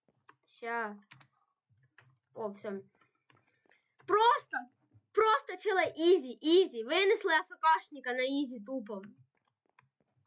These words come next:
<laughs> На ізі тупо винесли А Ф К шника, мінус А Ф К шник. Так, а ну зараз, підождіть. Мені надо кое-що настроїть.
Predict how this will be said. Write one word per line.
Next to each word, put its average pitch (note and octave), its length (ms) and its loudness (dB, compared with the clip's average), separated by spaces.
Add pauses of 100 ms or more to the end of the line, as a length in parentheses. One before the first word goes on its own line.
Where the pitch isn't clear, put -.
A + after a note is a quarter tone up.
(1200)
<laughs> - 1600 -4
На F4 100 0
ізі F4+ 360 2
тупо F#4+ 300 0
винесли E4+ 440 0
А D4 40 -4
Ф D4 80 -10 (100)
К C4+ 160 -2
шника, B3 300 -10
мінус C4 340 -8
А C4 40 -14
Ф - 100 -20 (100)
К G#3+ 200 -6
шник. A3+ 400 -20 (560)
Так, E4 200 -2
а D#4+ 60 -2
ну F#4+ 180 0
зараз, F#4 340 2 (300)
підождіть. C4+ 840 -6 (720)
Мені C#4+ 180 -4
надо D#4+ 240 0
кое-що D#4+ 340 -4
настроїть. D4 840 0